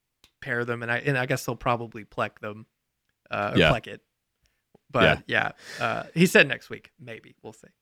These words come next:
Speaker 2: Maybe. We'll see. We'll see. So yeah, uh, listen, we're both, uh, we're both Novo fanboys, so I, uh, I have no problem dedicating some of our show to, to what those guys are doing because,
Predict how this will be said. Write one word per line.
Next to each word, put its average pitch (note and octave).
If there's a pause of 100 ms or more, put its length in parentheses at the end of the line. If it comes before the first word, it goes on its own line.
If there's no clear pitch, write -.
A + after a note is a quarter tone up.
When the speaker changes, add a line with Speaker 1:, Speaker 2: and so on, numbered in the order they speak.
(360)
Speaker 2:
Maybe. E2+
We'll C#3+
see. D2+ (280)
We'll F2+
see. D2
So C3
yeah, C#3 (140)
uh, B2
listen, G#2+ (920)
we're A#2
both, A#2+
uh, G2+
we're G#2
both G2
Novo F2
fanboys, E2+
so - (320)
I, E2+
uh, D#2 (760)
I G2+
have F#2+
no F#2
problem E2+
dedicating D#2+
some E2
of D#2
our D2+
show D2+
to, D2 (200)
to E2+
what D#2
those D#2
guys D2+
are D#2
doing D#2 (380)
because, D3+